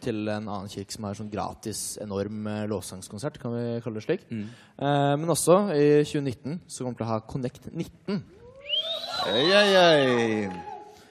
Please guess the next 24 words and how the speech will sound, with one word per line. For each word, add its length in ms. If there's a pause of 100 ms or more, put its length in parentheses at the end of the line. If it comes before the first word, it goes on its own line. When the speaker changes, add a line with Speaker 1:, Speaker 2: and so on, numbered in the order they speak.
(160)
Speaker 1:
Eh, 240
og 80
det 80
er 220
ikke 100
ba-, 400
det 80
er 140
ikke 180
bare 320
sånn 220
ungdomskonferanse, 840
det 60
er 80
for 240
hele 340
forlo-, 300 (160)
familien 340
lov 80
til 140
å 20
bli 140
med. 160 (1120)
Eh, 220